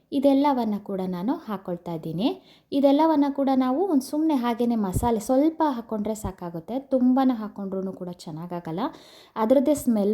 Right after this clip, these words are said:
ಬಂದ್ಬಿಡುತ್ತೆ. ಅದಕ್ಕೋಸ್ಕರ ನಾನಿವಾಗ ಒಂದು ಚಿಕ್ಕ ಚಿಕ್ಕದಾದಂತಹ, ಆ, ಈ ಚಕ್ಕೆ, ಲವಂಗ, ಏಲಕ್ಕಿ ಎಲ್ಲವನ್ನ ಹಾಕ್ಕೊಳ್ತಾ ಇದ್ದೀನಿ ನಾನಿವಾಗ. ಈ ಇದೆಲ್ಲವನ್ನ ಹಾಕ್ಕೊಂಡಾದ ನಂತರ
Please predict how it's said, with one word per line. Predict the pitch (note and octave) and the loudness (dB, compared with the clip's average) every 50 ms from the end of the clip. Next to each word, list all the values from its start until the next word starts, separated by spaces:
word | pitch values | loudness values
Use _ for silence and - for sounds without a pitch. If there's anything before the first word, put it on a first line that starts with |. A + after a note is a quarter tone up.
| G#3 G#3 | 0 0
ಬಂದ್ಬಿಡುತ್ತೆ. | G3+ G3 G3 F#3 F#3 F3+ F3 - - D#3+ D#3 | -2 -2 -2 -2 -4 -4 -6 -6 -6 -8 -6
ಅದಕ್ಕೋಸ್ಕರ | D#3 D#3+ - E3+ E3+ - - - D#3+ D#3+ F3 A3 C#4+ C#4+ - - - _ - A3+ | -8 -8 -10 -12 -14 -14 -14 -14 -12 -10 -8 -8 -8 -10 -12 -18 -16 _ -4 -2
ನಾನಿವಾಗ | A3 G#3+ G#3+ G3+ F#3+ F3+ F3+ A3+ C#4 E4 D#4+ D4+ | 0 2 2 2 0 0 0 0 0 0 2 2
ಒಂದು | C#4 C#4 D4 - - | 4 2 2 0 -4
ಚಿಕ್ಕ | C#4 - - - | -6 -6 -4 -4
ಚಿಕ್ಕದಾದಂತಹ, | C#4+ C#4 - - C#4 B3+ B3 A#3 A3+ G#3+ G#3+ G#3 G3+ G#3 G3+ F#3+ G3+ A#3 C#4+ D#4+ - - - - _ - G3+ | -6 -4 -2 0 0 2 2 2 2 0 0 -2 -2 -2 -4 -4 -2 -2 -4 -4 -6 -12 -20 -20 _ -6 -2
ಆ, | G#3+ G#3 G#3 G#3 A3 | 0 2 2 2 2
ಈ | G#3 G#3 - | 0 0 -2
ಚಕ್ಕೆ, | A3+ F#3+ - - - G#3 G3 G3+ G#3 G3+ | -2 -2 -2 -4 -2 -2 0 2 2 0
ಲವಂಗ, | F#3+ F#3 G3 G3 G3 F#3+ F#3 F#3+ F#3+ F#3+ F#3+ F#3+ - - G#3+ G#3 | 0 0 -2 -2 -2 -2 -2 0 0 -2 -2 -4 -4 -2 0 0
ಏಲಕ್ಕಿ | G3+ G3+ F#3+ F#3+ - G3+ G3+ F#3 F3+ | 2 2 0 -2 -2 -2 0 0 2
ಎಲ್ಲವನ್ನ | F3+ F3 F3 F3 E3+ F3 A3 C4+ C#4 A3 | 0 0 -2 -4 -4 -2 0 0 0 -2
ಹಾಕ್ಕೊಳ್ತಾ | F#3+ F3+ - F3 E3 D#3+ - E3+ D#3+ | -4 -6 -6 -8 -8 -8 -8 -8 -8
ಇದ್ದೀನಿ | D#3+ E3+ E3 D#3+ D#3+ D#3+ | -8 -8 -8 -6 -6 -6
ನಾನಿವಾಗ. | D#3 D3+ D3+ D3+ D3+ D3+ D3 - E3+ A3+ C#4+ - - - - - - - _ - C#4 | -6 -8 -8 -10 -12 -14 -12 -8 -6 -6 -6 -8 -12 -20 -20 -20 -20 -16 _ -2 0
ಈ | C#4+ D4 D4+ | 2 2 4
ಇದೆಲ್ಲವನ್ನ | B3 B3+ B3 C4 D4 F4 E4+ F4 D4+ D4 C#4+ A#3+ G#3+ | 4 4 4 4 4 2 2 2 2 2 2 2 0
ಹಾಕ್ಕೊಂಡಾದ | G3+ G3+ G3+ - A3 A3 G#3+ F#3+ F3 F3+ G3+ G#3+ A3 G#3 | -2 -4 -4 -2 -2 -2 0 0 0 -2 -2 -2 -2 -4
ನಂತರ | G3 F#3 - G3 | -4 -4 -6 -6